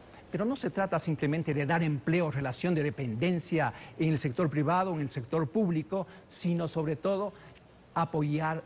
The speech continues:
a la pequeña empresa, a los emprendimientos. Y una pequeña empresa es una de los ochenta y cinco mil, eh, eh, empresas, valga la redundancia, emprendimientos que existen en el país, al que el gobierno ha visto, ha visto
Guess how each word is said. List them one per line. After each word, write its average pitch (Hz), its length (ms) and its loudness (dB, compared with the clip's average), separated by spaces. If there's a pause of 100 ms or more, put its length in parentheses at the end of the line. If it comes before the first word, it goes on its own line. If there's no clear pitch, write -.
(220)
a 151 140 2
la 147 140 0
pequeña 139 320 -2
empresa, 151 680 -2
a 156 60 2
los 143 220 2
emprendimientos. 156 640 0
Y - 20 2
una 277 140 2
pequeña 269 240 0
empresa 220 420 0 (180)
es 185 160 2
una 247 140 4
de 226 80 2
los 202 140 0
ochenta 190 360 0
y 196 40 0
cinco 214 380 0
mil, 190 520 0
eh, 139 380 -2 (320)
eh, 120 520 -2 (1040)
empresas, 165 540 0
valga 156 240 2
la 120 280 0
redundancia, 170 800 -2
emprendimientos 170 760 0
que 156 80 -4
existen 175 300 -2
en 165 60 0
el 160 40 -4
país, 185 340 -2 (200)
al 123 120 -4
que 139 60 -2
el 143 80 0
gobierno 170 400 2
ha 170 60 2
visto, 131 720 -2 (260)
ha 170 120 0
visto 151 840 0